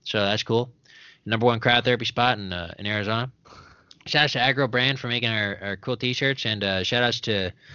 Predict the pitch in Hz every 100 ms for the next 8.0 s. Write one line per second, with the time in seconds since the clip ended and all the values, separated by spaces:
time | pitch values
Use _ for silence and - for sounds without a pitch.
0 | - - - 127 127 135 127 127 131 139
1 | 135 _ _ _ _ 160 156 165 127 98
2 | - 101 92 92 143 120 143 165 127 101
3 | 113 98 87 _ _ - - _ 95 98
4 | 95 90 87 87 - - 80 131 139 131
5 | 120 131 135 143 - 135 147 123 123 110
6 | 120 123 127 123 156 135 117 117 113 104
7 | 120 117 101 95 101 101 101 95 92